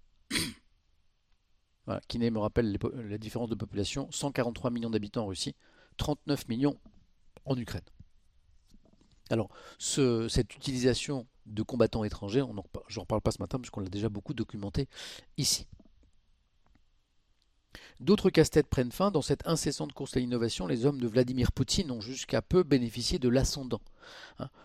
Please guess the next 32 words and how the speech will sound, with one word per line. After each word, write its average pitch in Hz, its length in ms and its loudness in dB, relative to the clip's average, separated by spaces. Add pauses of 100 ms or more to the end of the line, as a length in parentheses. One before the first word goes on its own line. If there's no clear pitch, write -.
(120)
le 101 120 -2
côté, 120 380 6
euh, 95 400 4 (560)
le 123 100 -4
co-, - 220 -6
le 127 140 -6
co-, - 120 -4 (120)
le 135 80 -4
côté 123 260 -2
tech, - 460 4 (500)
euh, 110 420 -2
on 113 100 -4
en 110 80 0
parlait 117 260 4 (680)
à 135 60 2
un 123 60 4
moment 135 180 -2
beaucoup 117 240 -4
du 127 140 -6
côté 117 220 2
russe. 143 360 0 (260)
Le 117 120 4
Kremlin 139 280 4
profite 131 320 -4 (100)
notamment 127 380 0
des 117 120 2
trouvailles 123 300 2
de 110 80 0
son 120 280 -6
Rubicon 151 580 4
Center. 127 460 0 (540)
Cette - 240 2